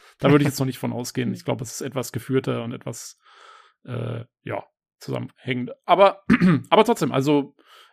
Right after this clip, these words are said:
Speaker 2: es sieht cool aus, es hat sehr viel Atmosphäre aufgebaut. Ähm, es will ja auch eine Story erzählen, also insofern muss es ja auch ein bisschen mehr kompakt sein vielleicht hier und da.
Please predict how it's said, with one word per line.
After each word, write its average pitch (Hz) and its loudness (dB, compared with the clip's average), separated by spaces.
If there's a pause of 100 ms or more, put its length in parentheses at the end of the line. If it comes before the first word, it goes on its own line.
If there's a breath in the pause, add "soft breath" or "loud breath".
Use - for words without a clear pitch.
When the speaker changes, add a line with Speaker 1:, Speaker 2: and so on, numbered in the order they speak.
Speaker 2:
es 139 -2
sieht - -6
cool 202 4
aus, 190 4
es 165 -6
hat 147 -2
sehr 175 4
viel 175 -2
Atmosphäre 147 -2
aufgebaut. 131 -6
Ähm, 120 -10 (560 soft breath)
es - -10
will 156 6
ja 165 6
auch 147 2
eine 160 -2
Story 160 2
erzählen, 151 0
also 123 -8
insofern 123 -8
muss 131 -6
es 139 -10
ja 139 -4
auch 127 -6
ein 135 -8
bisschen 131 -8
mehr 127 -6
kompakt - -10
sein 123 -4
vielleicht 127 -10
hier 131 -6
und 120 -6
da. 127 -8